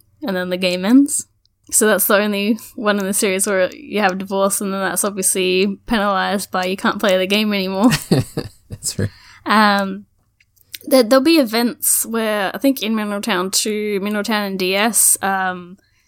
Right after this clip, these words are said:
Speaker 1: if you're neglecting your spouse or just giving them things they really hate to lower their affection down,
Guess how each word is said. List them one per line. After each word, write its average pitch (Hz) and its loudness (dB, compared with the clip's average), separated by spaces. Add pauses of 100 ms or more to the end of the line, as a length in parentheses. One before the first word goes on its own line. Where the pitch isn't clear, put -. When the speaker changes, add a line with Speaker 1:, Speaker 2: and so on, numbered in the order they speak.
(280)
Speaker 1:
if 220 2
you're 180 2
neglecting 214 -2
your 202 -4
spouse 220 2
or 180 -4
just 185 -4
giving 185 -2
them 180 -6
things 185 -2
they 185 -2
really 170 -2
hate - 0
to - 0
lower 175 -2
their 165 -6
affection 214 -2
down, 185 -4